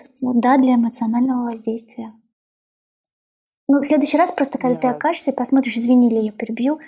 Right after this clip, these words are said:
Speaker 1: обрати внимание, как это сделано. То есть прям вот как. Это очень технически сложная штука. И для чего она? Для того, чтобы наш взгляд был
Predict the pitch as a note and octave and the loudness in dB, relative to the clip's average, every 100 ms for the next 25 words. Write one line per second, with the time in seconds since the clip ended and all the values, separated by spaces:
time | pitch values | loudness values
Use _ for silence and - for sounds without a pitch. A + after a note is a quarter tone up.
0 | - - - A#3 A#3+ C#4+ C#4 B3+ A#3+ A#3 | -20 -12 -6 -2 -2 2 4 6 6 2
1 | - B3 A#3 A3+ A3 G#3 - G3+ G3+ G3+ | 2 2 2 -2 -4 -6 -6 -8 -8 -10
2 | - - A3+ - B3 A3 A3+ - - A#3 | -12 -10 -8 0 2 2 -2 -6 -2 -2
3 | F#3+ - - - - - _ _ _ _ | -2 -8 -14 -16 -20 -20 _ _ _ _
4 | _ - - B3 C4 C4 C4 B3 A#3 - | _ -8 0 2 2 2 2 2 0 -2
5 | A#3 A3+ - - A3+ - A3+ A3 G#3+ G#3+ | -2 -2 -8 -8 -8 -6 -4 -4 -4 -6
6 | - A3 - A3 _ _ C4 A#3+ A#3+ - | -12 -14 -12 -14 _ _ 2 4 2 0
7 | B3 C#4 C4+ G#3+ G#3 G3+ - A3 A3+ A#3 | -2 2 2 2 -2 -6 -10 -10 -8 -8
8 | A#3 A3 A3 - A3+ A3+ C4+ A#3 A#3+ A3+ | -4 -2 -4 -6 -4 0 0 4 4 2